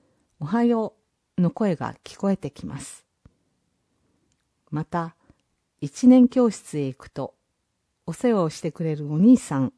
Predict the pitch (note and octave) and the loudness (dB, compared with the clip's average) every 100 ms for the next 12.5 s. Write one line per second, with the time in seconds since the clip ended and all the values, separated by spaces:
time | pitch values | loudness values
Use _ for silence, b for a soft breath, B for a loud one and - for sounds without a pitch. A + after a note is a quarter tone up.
0 | - E3 A#3 A#3 F#3+ D#3 C#3+ C3 D3+ C3+ | 0 4 4 2 0 -2 -4 -8 -4 -4
1 | C3+ C#3 F3+ E3 D#3 C#3 C#3 - - _ | -4 -6 -2 -2 -2 -8 -12 -18 -20 _
2 | _ _ _ _ _ _ D3 D#3+ A3+ C4 | _ _ _ _ _ _ 0 8 10 12
3 | B3+ A#3+ A#3+ A#3+ G#3 D#3+ C#3 C#3 D#3+ C3+ | 12 12 10 8 8 6 4 0 -2 -6
4 | - E3 F3+ F3+ F#3 - C#3+ C3 C#3+ D#3 | -4 0 2 2 -2 -4 0 0 0 -2
5 | - D#3 D3 F#3 G#3+ D#3 D3 A#2 A#2 - | -4 -4 0 0 0 -4 -6 -8 -8 -12
6 | - - - - _ _ _ _ _ _ | -16 -16 -18 -20 _ _ _ _ _ _
7 | _ _ _ _ _ _ _ _ _ F3+ | _ _ _ _ _ _ _ _ _ 0
8 | F3 F3 F3 E3+ - _ _ - C4 C4+ | 0 0 -2 -4 -8 _ _ -4 -2 0
9 | C4+ G#3 D#3+ D3 C3 C3 A#2 - _ - | 2 4 4 4 2 0 -6 -12 _ -10
10 | - G#3+ C#4 C4 G#3+ E3+ C3+ - - C#3 | 4 8 8 8 6 4 -2 -10 -10 -12
11 | C#3 - D#3+ E3+ - G#3+ G3+ G3 F#3+ F3+ | -12 -8 -4 -2 2 2 2 -2 -6 -8
12 | E3 D3 D3 - _ | -8 -8 -10 -14 _